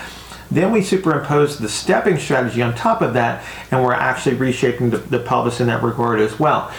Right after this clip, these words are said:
And so we're getting a really, really big bang with, with this type of an activity. But that is, is in a nutshell, um, why that setup was as it was.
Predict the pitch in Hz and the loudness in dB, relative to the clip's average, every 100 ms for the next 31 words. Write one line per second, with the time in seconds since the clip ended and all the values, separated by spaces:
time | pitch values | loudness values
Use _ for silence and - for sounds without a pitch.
0 | - - 120 131 139 147 131 113 110 202 | -4 -2 0 0 2 2 2 0 0 2
1 | 185 156 139 156 131 120 135 131 - 127 | 4 4 2 2 4 2 2 0 2 0
2 | 120 113 104 - - 113 113 - 117 - | 2 0 -2 -4 -4 -2 -4 -2 -4 -2
3 | - 110 104 - 160 113 - - 151 180 | -2 -2 -2 -2 -2 0 -2 0 2 2
4 | - - - - - - - 139 123 120 | -2 -6 -16 -14 -14 -10 0 2 2 -2
5 | 147 120 - 147 127 123 139 - - 131 | -2 -2 0 2 2 2 0 -2 0 2
6 | 117 117 117 - - - - 127 113 120 | 2 0 -2 -6 -14 -8 -2 0 2 0
7 | 113 127 139 143 139 - - - 123 120 | 0 2 2 2 0 -2 -2 0 2 0
8 | 120 120 120 113 117 120 143 170 113 - | 0 0 0 0 -2 -2 0 2 0 -4
9 | - | -10